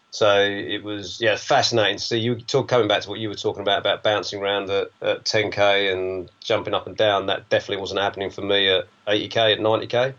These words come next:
to the point that you waved goodbye to me, I think, at about ninety-two or ninety-three K.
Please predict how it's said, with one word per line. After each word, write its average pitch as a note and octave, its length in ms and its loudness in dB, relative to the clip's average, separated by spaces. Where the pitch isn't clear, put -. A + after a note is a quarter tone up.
to - 80 -6
the F#2+ 80 -6
point F#2+ 420 2
that G2 200 0
you G2+ 140 -8
waved F#2+ 260 0
goodbye G2+ 260 2
to - 140 -6
me, G2 100 0
I F#2 40 0
think, F#2+ 220 -4
at F#2+ 100 -2
about F#2+ 400 0
ninety-two G2+ 1160 -2
or F#2+ 80 0
ninety-three G2+ 480 2
K. G2 300 0